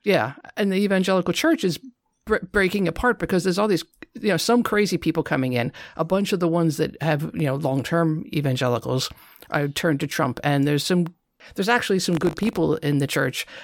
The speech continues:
that are, you know, trying to distance themselves from Trump, and the whole thing is just breaking up, which is, yay, good for us, but I don't know, it's an interesting couple of articles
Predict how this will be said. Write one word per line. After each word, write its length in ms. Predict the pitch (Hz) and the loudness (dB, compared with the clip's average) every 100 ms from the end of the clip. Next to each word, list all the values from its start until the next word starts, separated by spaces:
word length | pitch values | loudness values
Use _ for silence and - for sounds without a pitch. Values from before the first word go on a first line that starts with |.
| - | -4
that 240 | 175 156 - | -2 0 0
are, 240 | 156 143 | 0 0
you 120 | 147 165 | 0 0
know, 280 | 123 120 - - _ _ | 0 -2 -6 -16 _ _
trying 200 | - 208 | -2 0
to 80 | 175 | 0
distance 500 | 160 240 190 151 - | 0 -2 0 -2 -2
themselves 500 | 165 160 - 156 143 | -2 0 0 0 -2
from 140 | - 156 | -4 -4
Trump, 240 | - 151 | -2 -2
and 100 | 165 | 0
the 40 | 202 | 2
whole 140 | 311 | 2
thing 220 | - 180 | 2 0
is 80 | 147 | 0
just 120 | 151 | -2
breaking 340 | - 135 139 143 | -2 -2 0 -2
up, 220 | - - - - | -2 -8 -14 -6
which 200 | 165 - | -4 -2
is, 280 | 147 - - | -4 -4 -4
yay, 580 | - 208 180 156 139 123 - _ _ | 2 4 4 2 0 -4 -12 _ _
good 120 | - 165 | -4 -2
for 160 | - | -2
us, 280 | - 143 - | 0 0 -2
but 320 | - 135 131 - - - - | -2 -2 -2 -8 -20 -20 -4
I 40 | 196 | 0
don't 60 | |
know, 80 | 147 | 0
it's 140 | 165 | 2
an 60 | 214 | 0
interesting 320 | 202 180 202 | 2 0 0
couple 240 | 165 156 143 | -2 0 0
of 80 | 143 | 0
articles 480 | 135 117 - - | 0 -2 -6 -8